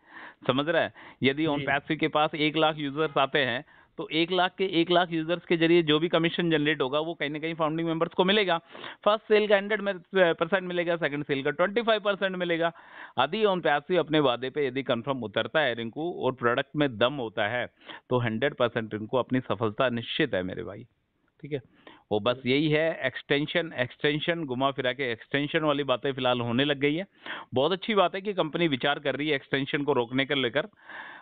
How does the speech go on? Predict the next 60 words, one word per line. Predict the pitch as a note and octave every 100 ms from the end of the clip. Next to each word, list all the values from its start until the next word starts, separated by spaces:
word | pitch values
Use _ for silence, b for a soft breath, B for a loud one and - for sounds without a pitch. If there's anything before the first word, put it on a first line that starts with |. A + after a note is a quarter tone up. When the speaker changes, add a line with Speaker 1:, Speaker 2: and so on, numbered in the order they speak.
| -
Speaker 1:
तो | A#2
देखते | A2+ B2+ G#3+
हैं, | F#3+ E3+
अभी | D3+ D#3
इक्कीस | C3 D3 D3
अप्रैल | - D3
तक | C#3
का | C3+
और | C#3 B2
इंतजार | D3 C3 C3+ C3+
करके | B2+ C3
देखते | A2+ -
हैं, | C#3+
दो | C3
चार | A#2 B2+
दिन | C3+ B2+
और | A#2+ D3
इंतजार | C3+ C#3 C3+
कर | B2
लेंगे, | A2+ C3+
कोई | D#3+ C#3+ D3
दिक्कत | D3+ D#3
नहीं | C3+ B2
है, | C#3+ C#3+
इतने | B2+ C3+
दिन | C3+ D3
से | C#3+
इंतजार | A#2 A#2+ C3
करते | C3 A#2+ D3+
आ | C3
रहे | A2+ C#3
हैं, | - B B B
ठीक | F3 E3+
है? | C3
Speaker 2:
जी। | C#3 B2+ - _ _ _ - _ -
Speaker 1:
और | G#2+ A2+
अभी | A2 B2+
अठारह | A2+ D3 C#3+
अप्रैल | D#3 D#3+ E3+
के | E3+
बारे | D3+ C#3+
में | D#3
भी | D#3
ऐसी | D3 C#3 D3+
कोई | E3
उड़ती, | D3+ D3 -
उड़ती | F#3 D#3+ F3+
भी | F#3
खबर | F3+ D#3 D#3
नहीं | D3 D3
है | F3+ B F#3+ F3+ -
कि | D#3
अठारह | D3 E3 D3+
अप्रैल | C#3+ C3+ C#3+
को | E3+
ये | D#3+ C#3+
हो | B2+
सकता | A2+ G2 G#2+
है | F#2
क्या। | F2+ F2+